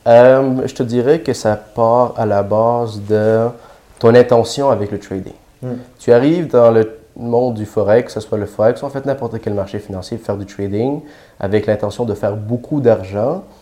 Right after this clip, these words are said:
Speaker 1: avec peu d'efforts, ça ne fonctionne pas. Comme n'importe quoi dans la vie, c'est toujours la même histoire. Euh, il faut que tu travailles fort pour réussir, n'est-ce pas ?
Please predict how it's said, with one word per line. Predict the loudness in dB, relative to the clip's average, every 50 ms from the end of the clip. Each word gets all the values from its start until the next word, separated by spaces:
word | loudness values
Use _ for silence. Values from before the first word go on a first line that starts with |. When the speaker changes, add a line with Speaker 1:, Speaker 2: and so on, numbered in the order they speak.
| _ _ _ -10
Speaker 1:
avec | -6 -6 -6 -6 -8 -10 -10
peu | -2 0 0
d'efforts, | 0 0 -2 -4 -4 -6 -4 -4 -4 -6 -8 -12 -20 _ _ _ _ _ _ _ _ _ _ _ _ _
ça | -4 -4
ne | -2
fonctionne | -2 -2 -2 -4 -8 -8
pas. | -10 -14 -20 -16 -12
Comme | -8 -4
n'importe | -4 -4 -4 -4 -8 -6
quoi | -4 -4
dans | -4 -4
la | -4 -4
vie, | -4 -2 -2 -2 -2
c'est | -4 -6
toujours | -10 -8 -6 -4 -4
la | -4 -4
même | -6 -6
histoire. | -8 -10 -10 -8 -4 0 0 2 2 0 -2 -4 -12 -20 _ _ _ _ -16 -14
Euh, | -14 -14
il | -14
faut | -12 -14 -16
que | -14 _
tu | -14 -14 -12
travailles | -8 -6 -6 -6 -6 -8 -6
fort | -2 -2 -2 -2 -2 -4
pour | -6 -4 -4
réussir, | -4 -6 -8 -8 -10 -14 -14 -14 -14 -16 -18
n'est-ce | -18 -14
pas ? | -8 -4 -4 -4 -4 -4